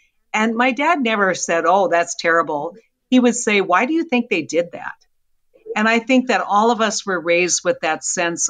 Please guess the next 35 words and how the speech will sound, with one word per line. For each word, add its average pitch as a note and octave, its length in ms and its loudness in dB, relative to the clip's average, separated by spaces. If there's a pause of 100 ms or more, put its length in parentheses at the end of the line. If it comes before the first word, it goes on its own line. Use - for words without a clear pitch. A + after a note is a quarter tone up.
of, E3 440 -2 (300)
uh, G3+ 120 2 (120)
every A#3 240 0
one G3 240 -2
of D#3+ 120 -6
us - 300 -6
with F#3+ 160 -4
that E3+ 200 -4
sense F3 400 -6
of E3 280 -2 (800)
empathy G#3 540 -2
and E3+ 260 -4
looking A3 380 0
beyond F3+ 420 0
yourself E3+ 480 -2
and D#3 160 -6
trying F#3 300 -4
to E3+ 80 -6
figure E3 400 -4
out, D#3+ 260 0 (480)
um, E3+ 240 0
why F#3 460 2 (120)
things F3+ 300 -2
are F#3 300 2
the F3+ 100 -8
way E3 200 2
they E3 180 0
are E3+ 440 2
and E3+ 180 -4
how F#3 260 0
you F#3 300 -2
can G3 180 -4
effectuate D#3 640 -6
change. D#3 460 -6
And F#3 180 -6